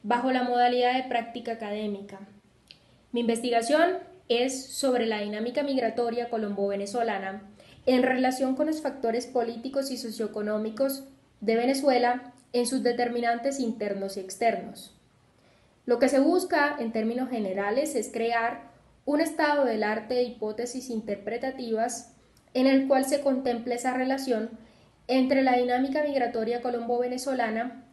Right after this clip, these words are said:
con los factores políticos y socioeconómicos internos y externos.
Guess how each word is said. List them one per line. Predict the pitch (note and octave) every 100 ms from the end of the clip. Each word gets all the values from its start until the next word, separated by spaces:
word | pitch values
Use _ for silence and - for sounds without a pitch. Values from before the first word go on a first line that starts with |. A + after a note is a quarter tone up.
| - -
con | C4+
los | C4+
factores | C#4+ C#4 - D#4
políticos | - C#4 B3+ - C4+ C#4
y | C4+
socioeconómicos | B3+ B3 A3 G#3 G#3 G#3+ A3+ B3 B3
internos | A3 G3 G3 F#3 F3+ G3
y |
externos. | F#3 - G3 F#3 F#3 - -